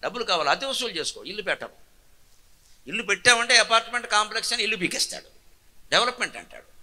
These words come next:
నువ్వు నాశనం అయిపోతావు. ఇక్కడ నేను బతుకున్నంతకాలం ఇది ఉండాల్సిందే, మా నాన్న ఇచ్చాడు నాకు ఇదని చెప్పాలి.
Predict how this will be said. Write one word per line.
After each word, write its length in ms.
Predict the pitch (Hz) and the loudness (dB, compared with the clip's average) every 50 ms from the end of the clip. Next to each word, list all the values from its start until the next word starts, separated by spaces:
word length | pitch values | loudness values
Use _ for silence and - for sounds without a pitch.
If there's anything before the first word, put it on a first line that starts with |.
| - - - | -20 -16 -12
నువ్వు 120 | 151 180 | -6 0
నాశనం 340 | 160 156 185 180 214 208 196 | 2 4 6 6 4 4 0
అయిపోతావు. 400 | 156 127 117 113 107 - 90 - | -4 -6 -8 -12 -16 -16 -18 -20
ఇక్కడ 180 | - - - - - _ - - - - - - - _ _ _ _ | -20 -20 -20 -20 -20 _ -20 -20 -20 -20 -20 -20 -20 _ _ _ _
నేను 140 | 120 120 107 | -12 -12 -8
బతుకున్నంతకాలం 800 | 90 104 135 139 180 180 196 196 196 190 190 185 185 180 180 170 | -4 -4 -4 -4 -4 -4 -4 -4 -4 -2 0 2 2 2 2 0
ఇది 100 | 160 156 | -4 -6
ఉండాల్సిందే, 500 | 147 147 151 151 151 143 - 151 143 139 | -4 -2 0 0 0 0 -4 -6 -6 -4
మా 120 | 139 131 | -4 -2
నాన్న 240 | 131 131 139 143 139 | 0 0 0 0 -2
ఇచ్చాడు 260 | 127 - - 135 123 | -4 -4 -6 -4 -2
నాకు 200 | 120 120 113 117 | -2 -4 -4 -4
ఇదని 200 | 113 110 98 87 | -8 -12 -12 -14
చెప్పాలి. 260 | - - - - - | -18 -20 -20 -20 -20